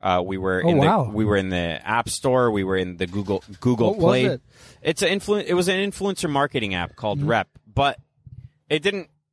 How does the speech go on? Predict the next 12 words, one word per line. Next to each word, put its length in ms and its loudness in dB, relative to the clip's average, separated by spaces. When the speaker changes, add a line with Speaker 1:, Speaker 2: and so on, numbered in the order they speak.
Speaker 1:
succeed 520 -2
because 320 -4
influencers 560 -6
suck 420 -4
and 80 -8
they're 100 -8
pieces 380 -10
of 80 -6
shit. 320 0
So 120 0
we 100 4
never, 260 2